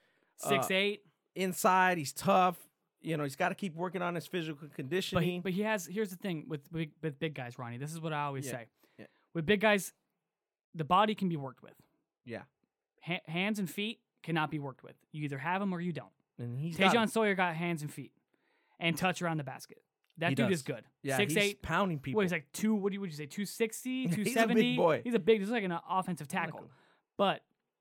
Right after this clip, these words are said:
Speaker 2: he's got skill. He's just super skilled. He's a guy you can work with body-wise. Uh, he, he's gonna be good somewhere, I think.
Speaker 1: Yeah, you know, you got, uh, Kimo Ferrari's a decent player. Again, I'm just throwing names out here now. These are not names that necessarily we saw this past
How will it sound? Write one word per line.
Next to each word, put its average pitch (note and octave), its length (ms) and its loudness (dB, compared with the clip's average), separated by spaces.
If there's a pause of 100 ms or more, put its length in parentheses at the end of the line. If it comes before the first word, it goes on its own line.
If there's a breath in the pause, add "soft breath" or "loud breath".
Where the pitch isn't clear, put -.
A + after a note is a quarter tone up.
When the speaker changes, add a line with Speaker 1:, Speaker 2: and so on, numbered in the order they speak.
Speaker 2:
he's D#3+ 200 -6
got E3+ 180 -2
skill. C3 380 -8
He's D#3+ 160 -6
just D3+ 220 -6
super A3 320 0
skilled. D#3+ 440 -4
He's D#3+ 160 -10
a D#3 40 -12
guy E3+ 180 -4
you E3+ 100 -4
can D#3+ 120 -6
work D#3+ 160 -6
with C#3 120 -12
body-wise. C3+ 580 -8 (420 soft breath)
Uh, C3+ 360 -8 (200)
he, D#3 140 -14
he's D#3+ 340 -6
gonna D#3+ 180 -2
be D3 120 -8
good C#3 240 -6
somewhere, A#2+ 360 -12
I A#2+ 100 -20
think. - 200 -20 (580)
Speaker 1:
Yeah, D#3+ 240 -2
you A#2+ 160 -6
know, C#3 200 -4
you C3 120 -6
got, C3+ 320 -2 (420)
uh, A#2+ 640 -8
Kimo G3+ 300 -4
Ferrari's F#3+ 400 -2
a G3 60 -8
decent F#3 400 -10
player. F#3 560 -2
Again, F#3+ 240 2
I'm F#3 140 4
just F3 160 -8
throwing D#3+ 200 2
names D3+ 240 0
out C3 100 0
here C3+ 120 -4
now. C3 160 -2
These C#3+ 160 -4
are D3 40 -10
not C3+ 120 -6
names C3+ 240 -4
that B2 120 -8
necessarily B2+ 360 -8
we A#2+ 60 -10
saw A#2 320 -6
this A2+ 160 -14
past A2 340 -6